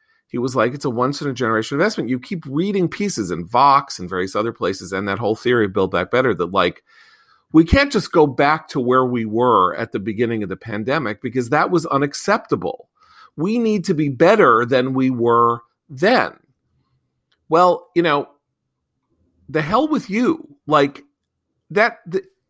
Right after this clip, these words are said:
six hundred thousand people dying does not then give you license to decide that you wanna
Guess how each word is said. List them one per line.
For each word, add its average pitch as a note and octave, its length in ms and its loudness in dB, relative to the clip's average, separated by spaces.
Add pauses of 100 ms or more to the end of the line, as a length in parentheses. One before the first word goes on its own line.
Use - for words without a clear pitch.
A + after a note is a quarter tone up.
(1400)
six - 300 -4
hundred B3+ 260 0
thousand F#3 360 2
people E3+ 340 -4
dying C3+ 680 0
does A#2+ 220 -6
not D#3+ 200 0
then C#3 260 0
give D3 240 -2
you C#3+ 180 -2
license A#2 960 -4 (640)
to D#3 140 -2
decide D#3+ 600 4
that D3 160 4
you D3 120 -2
wanna D3 400 -2